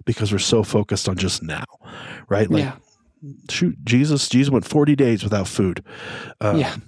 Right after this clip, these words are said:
Speaker 1: like, you could do it. Like, you're like, "That's
Speaker 2: Yeah.
Speaker 1: impossible." No, because he, he relied on the Father, right?
Speaker 2: Yeah.
Speaker 1: You know, like you said
Speaker 2: Yeah.
Speaker 1: during, you know, was, when
Speaker 2: Yeah.
Speaker 1: he was tempted during that time, you know, I,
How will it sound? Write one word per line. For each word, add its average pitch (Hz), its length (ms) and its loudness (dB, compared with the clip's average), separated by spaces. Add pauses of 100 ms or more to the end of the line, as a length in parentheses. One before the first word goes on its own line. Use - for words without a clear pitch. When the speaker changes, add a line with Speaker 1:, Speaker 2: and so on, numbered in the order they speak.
Speaker 1:
like, 104 200 0
you 127 160 4
could 127 160 -2
do 135 160 6
it. - 120 -6 (240)
Like, 104 320 -2 (100)
you're 117 140 4
like, 98 140 0
"That's 120 260 0
Speaker 2:
Yeah. 135 40 4
Speaker 1:
impossible." 127 440 2
No, 170 460 2
because 127 400 2
he, 127 220 2 (100)
he 131 100 0
relied 107 420 0
on 131 60 2
the 139 60 0
Father, 170 380 0 (580)
right? 117 180 0
Speaker 2:
Yeah. 151 200 0
Speaker 1:
You 110 180 -2
know, 113 220 4
like 135 160 2
you 147 60 2
said 151 240 2
Speaker 2:
Yeah. 127 40 -6
Speaker 1:
during, 127 380 4
you 113 100 2
know, 110 60 2
was, 123 240 2
when 113 80 2
Speaker 2:
Yeah. 123 80 4
Speaker 1:
he 120 40 4
was 117 120 2
tempted 123 340 2
during 120 240 4
that 120 160 0
time, 110 380 -4
you 101 100 -6
know, 98 140 -4
I, 104 100 -6